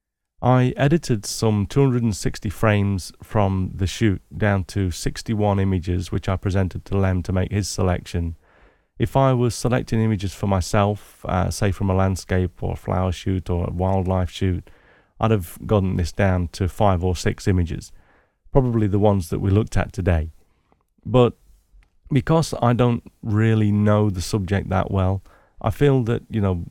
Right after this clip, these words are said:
from a portrait shoot, we should always leave a certain amount of choice to the client, um, perhaps with a little guidance if necessary. There's gonna be a s-,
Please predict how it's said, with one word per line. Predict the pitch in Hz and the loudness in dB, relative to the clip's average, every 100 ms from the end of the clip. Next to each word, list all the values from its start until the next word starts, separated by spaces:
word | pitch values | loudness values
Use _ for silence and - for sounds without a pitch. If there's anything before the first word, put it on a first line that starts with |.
| - | -16
from | - 120 | -6 -2
a | 117 | 0
portrait | - 143 - 117 107 | 2 2 2 -2 -2
shoot, | - 107 98 | -2 -2 -2
we | 98 | -6
should | - 110 | -4 -2
always | 120 120 95 | 0 0 0
leave | 107 107 | 0 0
a | 95 | -2
certain | - 120 120 110 | 0 0 2 0
amount | 107 101 | 0 0
of | 95 - | -2 -4
choice | 107 98 | -2 -2
to | - | -2
the | 92 | -4
client, | 90 98 92 90 87 - _ _ _ _ _ | -2 0 2 0 -2 -10 _ _ _ _ _
um, | 104 98 98 | 2 2 2
perhaps | 110 104 120 - - | 2 2 0 -4 -2
with | 110 101 92 | 0 0 0
a | 101 | -2
little | 95 95 | -4 -2
guidance | 95 92 92 92 85 | 0 2 2 -2 -4
if | - | -4
necessary. | 95 90 92 98 90 87 - - _ _ _ - | -2 -2 -2 -2 0 -2 -6 -16 _ _ _ 0
There's | 123 123 107 - - _ _ - 113 - | 2 2 0 -8 -20 _ _ -12 -12 -2
gonna | 156 170 | 0 2
be | 151 139 123 - | 2 2 -2 -6
a | - | -6
s-, | 104 - - | -4 -4 -10